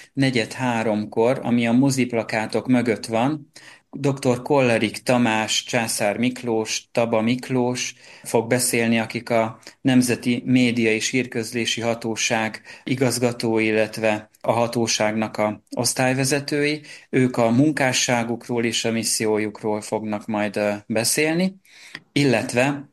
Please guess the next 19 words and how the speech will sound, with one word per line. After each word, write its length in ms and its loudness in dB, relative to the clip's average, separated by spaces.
este 720 -2
fél 280 0
hétkor 920 -2
a 100 -4
Reménység 680 -2
vértanúja, 1000 0
Bokor 340 2
Attila 420 0
fog 220 -2
majd 220 -2
beszélgetni 800 0
a 80 2
Romzsa 320 -2
Tódor 400 -2
filmről, 460 0
és 240 0
meghívtuk 600 -2
a 160 2
főszereplőt, 920 -2